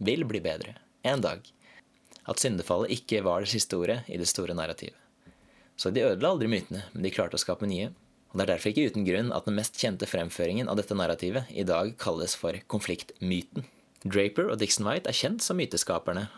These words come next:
av denne myten, men for eksempel historiker Lawrence Princip oppsummerer den på denne måten. While we can look today with astonishment upon the shoddy character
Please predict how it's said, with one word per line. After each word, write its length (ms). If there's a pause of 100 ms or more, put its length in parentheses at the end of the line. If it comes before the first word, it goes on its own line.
av 80
denne 160
myten, 400
men 160
for 80
eksempel 400
historiker 560
Lawrence 320
Princip 480
oppsummerer 480
den 100
på 140
denne 160
måten. 300 (880)
While 240
we 80
can 140
look 160
today 280
with 160
astonishment 880
upon 220
the 60
shoddy 400
character 580